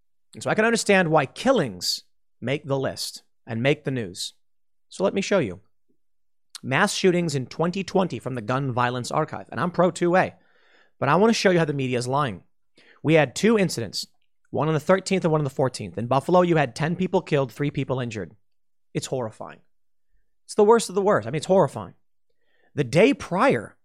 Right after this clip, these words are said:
no one cared that we had seventeen people injured. Now, I understand why you might say the ten people being killed is why the story's bigger. But why not, on May thirteenth, when the story happened, there were not headlines saying,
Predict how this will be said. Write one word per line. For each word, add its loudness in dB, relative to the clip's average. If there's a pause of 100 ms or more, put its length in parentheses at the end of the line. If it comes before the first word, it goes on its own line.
(320)
no 8
one 6
cared 6
that 0
we 4
had 2
seventeen 4
people 2
injured. 2 (280)
Now, 4
I 4
understand 4
why 6
you 2
might 4
say 4 (360)
the 0
ten 2
people 2
being 2
killed 2 (360)
is 2
why 4
the -2
story's 0
bigger. 2 (240)
But 0
why 4
not, 2
on -4
May 6
thirteenth, 2
when 0
the 0
story 4
happened, 2
there 6
were 8
not 4
headlines 2
saying, 4